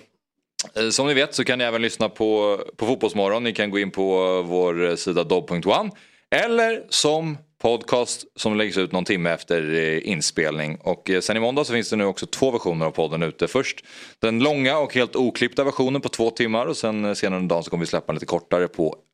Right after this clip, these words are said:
drygt en timme. Så att alla vet det. Eh, ja, så, eh, så ser det ut i alla fall. Bra, imorgon är vi tillbaka igen med Fotbollsmorgon. Då är det Fotbollsmorgon lördag, då är det en annan tid. Då börjar vi klockan tio och, eh, då är det återigen du och jag i studion.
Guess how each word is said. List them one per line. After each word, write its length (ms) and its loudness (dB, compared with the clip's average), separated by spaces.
drygt 440 -4
en 180 -4
timme. 440 0
Så 80 -2
att 80 -2
alla 160 0
vet 480 -4
det. 160 2
Eh, 600 0
ja, 200 -2
så, 440 2
eh, 80 -6
så 160 -4
ser 120 -2
det 60 0
ut 60 -6
i 40 -4
alla 60 -4
fall. 140 -6
Bra, 340 0
imorgon 280 2
är 40 0
vi 40 -4
tillbaka 320 2
igen 280 2
med 140 4
Fotbollsmorgon. 420 2
Då 40 2
är 40 6
det 40 0
Fotbollsmorgon 500 2
lördag, 500 2
då 80 2
är 40 0
det 40 2
en 60 2
annan 120 -2
tid. 460 0
Då 300 4
börjar 240 2
vi 100 0
klockan 260 0
tio 520 2
och, 400 -2
eh, 120 4
då 200 2
är 180 2
det 200 4
återigen 360 2
du 80 4
och 80 4
jag 140 4
i 40 -2
studion. 420 0